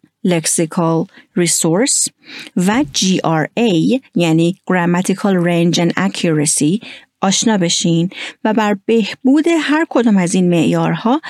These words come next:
تمرکز بکنین تا بتونید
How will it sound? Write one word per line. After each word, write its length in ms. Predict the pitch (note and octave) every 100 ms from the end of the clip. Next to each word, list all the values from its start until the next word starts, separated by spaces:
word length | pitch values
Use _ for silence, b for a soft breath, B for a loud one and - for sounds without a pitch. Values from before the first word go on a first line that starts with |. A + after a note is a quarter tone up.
| B B
تمرکز 560 | G#3+ F#3+ D3+ D#3 G3+ -
بکنین 460 | C#4 D4+ D4+ E4 B B B
تا 180 | - F4+ E4+
بتونید 480 | D4+ D4+ C#4+ C4+